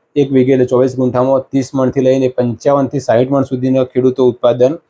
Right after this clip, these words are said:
લઈ રહ્યા છે. એટલે કે પિયત ખેતીમાં ત્રીસ મણથી લઈને પંચાવન થી સાઠ મણ સુધી ચોવીસ ગુંઠામાં ખેડૂતોને ઉત્પાદન મળે છે. તો ખેડૂત મિત્રો, આ વાત થઈ દિવેલા એરંડાની ખેતીની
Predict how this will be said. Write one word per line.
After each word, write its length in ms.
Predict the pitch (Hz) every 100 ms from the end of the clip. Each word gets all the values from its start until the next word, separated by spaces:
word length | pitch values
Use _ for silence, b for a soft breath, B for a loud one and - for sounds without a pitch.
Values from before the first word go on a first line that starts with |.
| _ _ _ _ _ _ _
લઈ 320 | 151 131 143
રહ્યા 200 | 139 127
છે. 300 | 117 113 113 - _ _ _ _ _ -
એટલે 200 | 123 123
કે 100 | 131
પિયત 340 | 127 135 147
ખેતીમાં 340 | 139 131 127 131
ત્રીસ 300 | - 139 139
મણથી 260 | 127 120
લઈને 220 | 123 120
પંચાવન 500 | 127 123 117 131 135
થી 100 | 127
સાઠ 280 | 127 113 120
મણ 120 | 127
સુધી 260 | 127 117 127
ચોવીસ 320 | 127 117 123
ગુંઠામાં 340 | 123 117 117 123
ખેડૂતોને 400 | 123 113 120 127
ઉત્પાદન 420 | 113 - 113 123
મળે 260 | 135 131
છે. 140 | 113 107 - _ _ _ _ _ _ _ _ _ _ -
તો 80 | -
ખેડૂત 320 | 143 139 135
મિત્રો, 400 | 139 127 143 -
આ 120 | 123 127
વાત 280 | 131 131
થઈ 180 | - 143
દિવેલા 540 | 131 123 127 139 143 139
એરંડાની 400 | 123 127 127 127
ખેતીની 580 | - 113 127 127 139 160